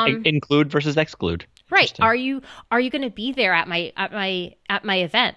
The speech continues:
Speaker 2: Is it going to be someone else showing up? Do you have, like, a bunch of other events that weekend that you're just gonna be bouncing around for, for,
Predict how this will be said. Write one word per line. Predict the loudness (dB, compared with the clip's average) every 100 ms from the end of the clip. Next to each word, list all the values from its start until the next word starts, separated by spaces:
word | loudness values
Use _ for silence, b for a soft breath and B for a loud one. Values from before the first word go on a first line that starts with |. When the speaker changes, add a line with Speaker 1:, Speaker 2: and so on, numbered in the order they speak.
| -8
Speaker 2:
Is | -8
it | -8
going | -4 -6
to | -6
be | -10
someone | -8 -8 -6
else | -4 -4 -4
showing | -6 -6 -8
up? | -10 -10
Do | -6
you |
have, | 0 2 2
like, | -4 -4
a |
bunch | -4 -4 -4
of | -4
other | -2 -2 -2
events | -2 -4 -2
that | -4 -4
weekend | -6 -4 -2 -2 -6 -8 -4
that | -4 -4
you're | -10 -10 -8
just | -8 -6
gonna | -6 -4
be | -4
bouncing | 0 -2 -2 -8
around | -2 0 0 -2
for, | -2 -2 -4 -8 _
for, | -10 -8